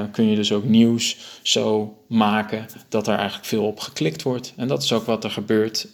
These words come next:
omdat de enige impuls is geld verdienen via advertenties. Dat systeem werkt niet meer. We doen het advertentieloos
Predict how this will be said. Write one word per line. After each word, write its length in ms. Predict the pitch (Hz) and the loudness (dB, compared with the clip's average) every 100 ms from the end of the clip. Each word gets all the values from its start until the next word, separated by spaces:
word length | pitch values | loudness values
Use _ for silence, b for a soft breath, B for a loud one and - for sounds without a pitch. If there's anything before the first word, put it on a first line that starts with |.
| _ | _
omdat 440 | 117 110 107 104 | -2 2 0 -2
de 120 | 110 107 | -4 -2
enige 400 | 117 113 - - | -2 -2 -4 -4
impuls 480 | 104 110 110 107 | -4 -4 -4 -4
is 180 | 107 104 | -4 -4
geld 320 | - 110 113 | -4 -6 -6
verdienen 360 | - 107 110 107 | -8 -6 -6 -6
via 220 | 113 120 | -6 -4
advertenties. 760 | - - - 127 113 - - - B B B | -4 -8 -6 -4 -4 -8 -12 -14 B B B
Dat 180 | 127 131 | -2 -2
systeem 400 | 117 - 107 110 | -2 0 0 2
werkt 280 | 117 123 120 | 0 -2 -4
niet 160 | 117 | -2
meer. 320 | 113 107 107 107 B B B | 0 0 -2 -8 B B B
We 140 | 110 | -6
doen 160 | 107 110 | -2 0
het 120 | 104 | -2
advertentieloos 1080 | 107 - 107 107 101 - 107 117 135 135 | -4 -8 -6 -4 -4 -4 -2 -2 -2 -6